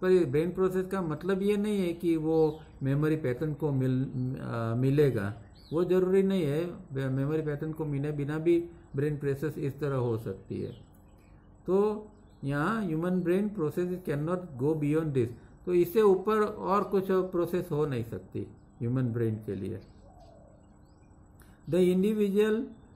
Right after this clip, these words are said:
has now come to a stage where the U D M, being all knowledge,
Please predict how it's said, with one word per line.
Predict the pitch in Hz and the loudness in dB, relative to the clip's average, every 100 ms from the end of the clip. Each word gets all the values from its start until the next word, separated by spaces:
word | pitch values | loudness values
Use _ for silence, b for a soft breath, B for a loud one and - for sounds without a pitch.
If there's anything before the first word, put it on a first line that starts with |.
| - | -4
has | 160 175 | 0 2
now | 180 190 190 185 | 2 0 0 0
come | 185 202 196 | 0 0 2
to | 196 185 | 0 2
a | 165 | -4
stage | - 175 185 143 127 131 | 0 4 6 4 -2 0
where | 160 185 156 | 4 4 4
the | 160 139 | 2 2
U | 156 | 4
D | 180 180 151 | 6 6 2
M, | 117 110 - - - - 143 | -2 -4 -12 -20 -20 -10 0
being | 170 170 | 0 0
all | 143 165 196 185 | 0 4 4 4
knowledge, | 160 165 131 | 2 2 0